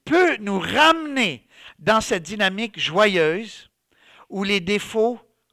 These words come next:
deviennent encore une fois secondaires. Euh, un peu comme le temps où on était follement amoureux.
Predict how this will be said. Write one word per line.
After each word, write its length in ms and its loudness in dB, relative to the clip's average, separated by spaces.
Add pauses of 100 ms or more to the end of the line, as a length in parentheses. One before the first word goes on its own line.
(260)
deviennent 580 0 (100)
encore 360 0
une 120 -6
fois 440 -4 (220)
secondaires. 800 -8 (1800)
Euh, 140 -4 (920)
un 180 6
peu 320 2
comme 240 2
le 100 -4
temps 360 4
où 40 -12
on 160 -8
était 300 -4
follement 460 -2
amoureux. 460 -10